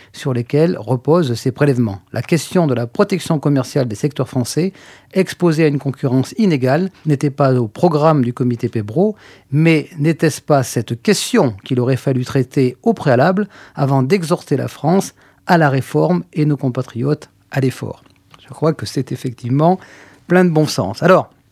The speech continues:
dernière, euh, dernier aspect, euh, avant de, de, de conclure,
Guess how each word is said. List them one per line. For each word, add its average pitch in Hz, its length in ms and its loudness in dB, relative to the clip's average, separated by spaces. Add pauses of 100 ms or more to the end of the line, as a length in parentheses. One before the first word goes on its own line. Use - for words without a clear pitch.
(140)
dernière, 175 580 2
euh, 123 180 0
dernier 135 300 2
aspect, 156 520 0
euh, 113 420 -4
avant 123 240 -4
de, 120 180 -4
de, 110 580 -8
de 113 140 -8
conclure, 180 640 -2